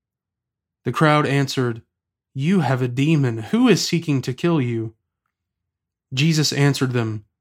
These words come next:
"I did one work, and you all marvel at it. Moses gave you circumcision, not that it is from Moses, but from the fathers.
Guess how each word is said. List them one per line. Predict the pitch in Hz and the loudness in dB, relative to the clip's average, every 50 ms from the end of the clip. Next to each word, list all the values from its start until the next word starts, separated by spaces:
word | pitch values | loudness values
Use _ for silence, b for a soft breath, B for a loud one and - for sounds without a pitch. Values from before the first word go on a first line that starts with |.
| _ _ _ _ _ _ _ _ _ | _ _ _ _ _ _ _ _ _
"I | - 139 147 160 | -2 0 2 2
did | 160 139 143 135 127 120 | 2 4 2 2 2 0
one | 117 123 143 160 175 180 165 | 0 2 2 2 4 4 2
work, | 143 151 143 117 - - - - _ _ _ _ _ _ _ _ | 2 2 2 0 -4 -8 -18 -20 _ _ _ _ _ _ _ _
and | 135 135 | -2 -2
you | 139 139 139 | 0 0 -2
all | - - 147 156 165 156 | 0 2 2 4 4 4
marvel | 147 139 139 143 143 139 135 135 127 101 | 4 4 4 4 4 2 2 0 0 0
at | 110 117 113 117 | -2 -6 -6 -8
it. | 113 - - - _ _ _ _ _ _ _ _ _ _ _ _ _ _ _ _ _ | -10 -12 -14 -20 _ _ _ _ _ _ _ _ _ _ _ _ _ _ _ _ _
Moses | - 139 151 170 190 196 170 156 143 135 - - | 2 4 6 6 6 4 4 0 -2 -2 -4 -4
gave | - 139 139 131 131 | -2 -2 -2 -2 -2
you | 135 127 | -2 -2
circumcision, | - - 156 147 139 143 135 131 - - 170 160 131 127 117 113 110 110 - _ _ _ _ _ _ _ _ _ _ _ | -2 0 -2 0 0 0 -2 -2 0 2 0 2 2 0 -4 -4 -8 -10 -14 _ _ _ _ _ _ _ _ _ _ _
not | 147 156 160 156 160 | 2 2 2 4 2
that | 143 131 - | 0 0 0
it | - 139 | 0 0
is | 131 120 | 0 -2
from | - - - 160 156 147 139 131 | -2 -2 0 0 2 4 4 4
Moses, | 139 143 151 139 120 123 120 120 - - - | 4 4 4 2 2 -2 -4 -6 -8 -10 -16
but | - - 135 127 - - - | -6 -4 -4 -4 -4 -6 -4
from | - 147 135 135 | -2 0 0 0
the | 123 120 | 0 0
fathers. | - 143 135 135 131 123 117 113 107 - - - | 0 2 2 2 2 0 -2 -6 -8 -10 -14 -16